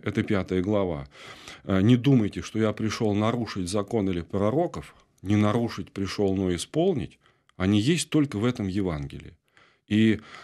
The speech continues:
дальнейшее, то, что мы видим по Евангелию или по беседам Христа,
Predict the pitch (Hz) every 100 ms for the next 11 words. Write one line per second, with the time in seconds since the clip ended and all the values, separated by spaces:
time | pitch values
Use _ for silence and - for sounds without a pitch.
0 | - - 123 139 202 196 147 110 101 104
1 | - 110 113 123 107 98 120 131 113 107
2 | 101 95 95 98 123 123 123 120 113 -
3 | 120 110 98 107 107 - 160 151